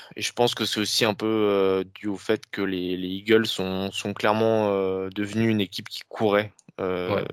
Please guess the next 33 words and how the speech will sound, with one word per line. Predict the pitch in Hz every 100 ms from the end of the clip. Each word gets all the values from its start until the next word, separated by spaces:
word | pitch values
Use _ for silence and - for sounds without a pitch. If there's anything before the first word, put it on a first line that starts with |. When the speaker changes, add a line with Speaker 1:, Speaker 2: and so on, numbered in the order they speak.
| - - -
Speaker 2:
totalement. | - - - - _ -
Speaker 1:
qui |
était | 110 -
clairement | - 101 104
axée | 98 104
sur | 98
le | 95
jeu | 101
de | 95
course | - 117 110 -
et |
qui | - -
passait | - 95 - 101
assez | 95 90 - 95
peu | 113
le | 107
ballon, | 98 95 98 101 92
euh, | 90 87 _ - - - - - -
ce | -
qui | 101
l'a | 98
un | 92
peu | 104
desservi. | 92 - 90 90 - _ _ _ _ - _ -
On | 113
passe | 117 117 117
au |
numéro | 110 107 98
onze, | 107 120 110 -
Justin | 107 104 - 113
Fields, | - 139 143 - -
enfin, | 110 - 123 139 _ _ _ _ - 113
euh, | 113 110 107 104 104 101 95 98